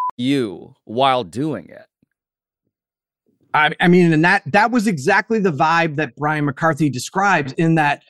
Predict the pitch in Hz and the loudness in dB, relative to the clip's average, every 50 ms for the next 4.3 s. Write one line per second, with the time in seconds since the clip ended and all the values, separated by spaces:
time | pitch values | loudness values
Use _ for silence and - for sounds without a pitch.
0 | _ _ _ _ 131 175 196 226 202 208 214 190 165 175 233 262 277 269 262 247 | _ _ _ _ 2 4 4 6 6 6 4 4 4 2 2 2 4 4 4 4
1 | 202 156 180 196 180 175 147 - 170 160 139 131 143 226 240 247 - 165 135 127 | 2 2 0 0 0 -2 -2 -2 -4 -4 -2 -2 0 0 0 0 0 0 0 0
2 | 131 - - 131 131 131 - _ _ _ _ _ _ - 156 151 135 - - - | -2 -2 -4 -4 -4 -6 -8 _ _ _ _ _ _ 0 0 0 0 -2 0 2
3 | 202 196 196 185 170 156 143 - - - 156 160 143 - - - 202 202 175 - | 4 4 6 4 4 2 2 -6 -4 0 0 0 0 -2 -2 0 0 0 0 0
4 | - 160 147 139 120 - | 0 0 2 2 0 -4